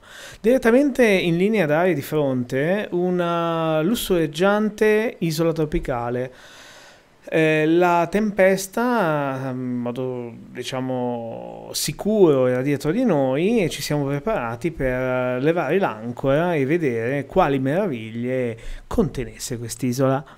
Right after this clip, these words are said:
Diciamo che finora l'inglese non l'ho trovato eccessivamente complesso, soprattutto calcolando che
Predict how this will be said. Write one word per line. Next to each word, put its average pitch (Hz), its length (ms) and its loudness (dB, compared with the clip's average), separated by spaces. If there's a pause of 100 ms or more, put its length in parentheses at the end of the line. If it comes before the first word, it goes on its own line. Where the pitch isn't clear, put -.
(1900)
Diciamo 190 340 0
che 294 80 4
finora 254 600 4 (160)
l'inglese 160 560 0
non 165 180 0
l'ho 160 80 0
trovato 143 320 0
eccessivamente 147 500 -2
complesso, 151 480 2
soprattutto 135 580 -6
calcolando 123 680 -4
che 113 280 -14